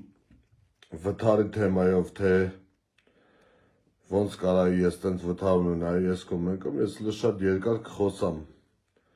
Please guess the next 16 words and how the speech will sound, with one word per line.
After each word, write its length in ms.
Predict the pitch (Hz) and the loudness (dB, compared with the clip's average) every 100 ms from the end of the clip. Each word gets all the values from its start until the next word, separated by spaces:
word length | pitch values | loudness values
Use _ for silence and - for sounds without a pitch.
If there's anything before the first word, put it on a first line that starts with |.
| _ _ _ _ _ _ _ _ - - _ _ _ - | _ _ _ _ _ _ _ _ -20 -20 _ _ _ -8
Հիվանդանոցից 800 | 98 98 107 107 104 101 - 92 | -2 0 0 0 0 -2 -4 -2
էլ 160 | 107 - | -2 0
շատ 220 | 92 85 87 | -2 -2 -4
երկար 380 | 82 85 85 | -4 -6 -8
կխոսամ, 560 | - 92 87 95 95 92 | -6 -6 -4 -4 -4 -4
շատ 380 | - 85 82 - _ _ - | -6 -6 -6 -12 _ _ -16
լավ 340 | 82 92 92 87 | -4 0 2 0
առումով 440 | 80 80 80 76 | -2 -6 -8 -8
ասած, 280 | 76 - 82 | -10 -12 -12
շատ 240 | - 82 80 | -8 -10 -6
երկար 340 | 80 80 85 80 | -8 -6 -8 -8
կխոսամ, 460 | - 92 131 139 120 | -8 -8 -6 -4 -2
ուղղակի 320 | 104 104 110 | -2 -4 -8
սպասում 440 | - 95 98 - 107 | -8 -4 -4 -2 -2
եմ 140 | 98 | 0
լրիվ 240 | 95 98 | 0 0